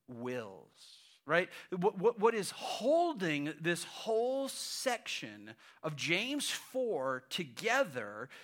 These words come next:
is a belief that although we are totally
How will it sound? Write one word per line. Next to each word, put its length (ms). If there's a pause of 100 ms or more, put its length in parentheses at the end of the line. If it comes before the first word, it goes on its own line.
(140)
is 220
a 100
belief 640
that 180
although 400
we 400
are 260
totally 720